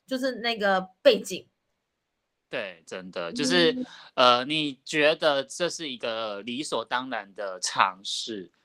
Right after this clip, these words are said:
Speaker 2: 或者是知识，对他们来讲就是一个，哇哦，amazing。<laughs>
Speaker 1: 对，然后，哎，我们在第一集的时候有讲过甄选这个故事吗？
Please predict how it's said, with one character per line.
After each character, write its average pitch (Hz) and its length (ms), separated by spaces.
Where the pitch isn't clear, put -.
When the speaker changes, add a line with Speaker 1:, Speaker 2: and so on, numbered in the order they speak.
Speaker 2:
或 165 160
者 123 140
是 127 180
知 113 340
识， 117 280
对 135 100
他 127 60
们 123 160
来 95 160
讲 95 200
就 107 80
是 110 240
一 104 120
个， 95 160
哇 143 560
哦， 117 260
amazing。 170 1200
<laughs> - 100
Speaker 1:
对， 392 120
然 277 260
后， 370 540
哎， 392 80
我 247 80
们 294 140
在 415 80
第 440 140
一 403 80
集 330 100
的 277 60
时 285 60
候 330 80
有 247 180
讲 233 260
过 269 140
甄 254 300
选 226 260
这 220 100
个 190 180
故 202 260
事 196 180
吗？ 156 400